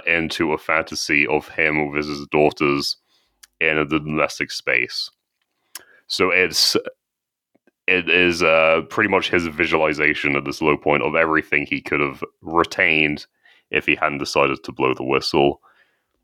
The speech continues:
I like the sequence because I think that this vision of domestic bliss is so idealistic that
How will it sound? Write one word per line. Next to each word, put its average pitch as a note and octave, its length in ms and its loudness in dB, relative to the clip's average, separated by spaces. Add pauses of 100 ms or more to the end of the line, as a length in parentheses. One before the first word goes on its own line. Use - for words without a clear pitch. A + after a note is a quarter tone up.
(1200)
I B2+ 220 6
like C#3 400 2
the D#3 80 6
sequence E3+ 640 0 (200)
because G2+ 360 2
I G2 180 4
think - 540 -4 (140)
that D#2+ 520 2 (600)
this G2 220 0
vision A#2 500 0
of G2+ 140 2
domestic F#2 600 -2
bliss E2 500 0 (180)
is D#2 460 2 (120)
so G2 640 2
idealistic F#2+ 760 0
that E2 480 0